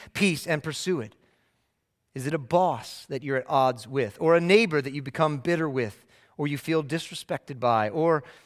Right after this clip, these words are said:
your spouse, or a child, or maybe even your parent? Who are you called to pray for and to bless when you are mistreated? Can you trust Christ to be there for you? He forgave his enemies,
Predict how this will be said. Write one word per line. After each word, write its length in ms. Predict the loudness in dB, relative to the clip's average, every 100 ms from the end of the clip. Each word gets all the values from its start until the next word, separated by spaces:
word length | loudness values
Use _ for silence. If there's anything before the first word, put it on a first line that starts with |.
| _ _ -6
your 140 | -6
spouse, 640 | -6 -4 2 2 2 -2 -6
or 160 | -2
a 60 | -2
child, 500 | -2 2 4 4 2
or 320 | -2 -4 -4 -8 -20 _ _ _ -14
maybe 220 | -10 -6
even 220 | -6 -4
your 100 | -4
parent? 560 | -6 -8 -10 -10 -10 -18 _ _ _ _ _ _ _ _
Who 200 | -2 0
are 60 |
you 340 | 0 0 -2 -4
called 420 | -4 0 0 -2
to 60 | -10
pray 360 | -14 -8 -8
for 260 | -8 -12 -14
and 140 | -12
to 80 | -14
bless 520 | -12 -8 -6 -6 -8
when 120 | -10
you 160 | -6 -6
are 40 |
mistreated? 640 | -8 -10 -12 -16 -16 -16 -20 _ _ _ _ _ _ _ _ _ _ _
Can 120 | -8 -8
you 80 |
trust 640 | -8 -12 -6 -6 -6 -14 -18
Christ 640 | -6 -4 -4 -6 -18 -18
to 100 | -10
be 140 | -6
there 140 | -4 -4
for 240 | -8 -14
you? 140 | -12 -12
He 260 | -10 -10 -10 -16
forgave 480 | -10 -2 0 2 0
his 160 | -6 -6
enemies, 420 | -6 -4 -4 -8